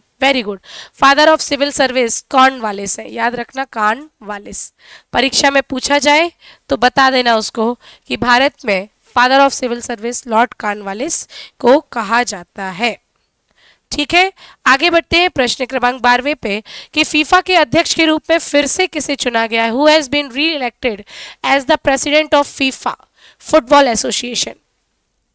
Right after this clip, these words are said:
अलेक्जेंडर सेफरिन, लेमन मालकाट,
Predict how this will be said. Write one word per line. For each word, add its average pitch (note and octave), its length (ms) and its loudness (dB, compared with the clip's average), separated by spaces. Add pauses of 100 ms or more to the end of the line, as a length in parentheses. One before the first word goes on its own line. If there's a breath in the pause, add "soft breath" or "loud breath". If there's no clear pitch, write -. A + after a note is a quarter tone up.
(880 loud breath)
अलेक्जेंडर C#4+ 540 0
सेफरिन, D#4 560 2
लेमन C#4 520 2
मालकाट, A#3 840 0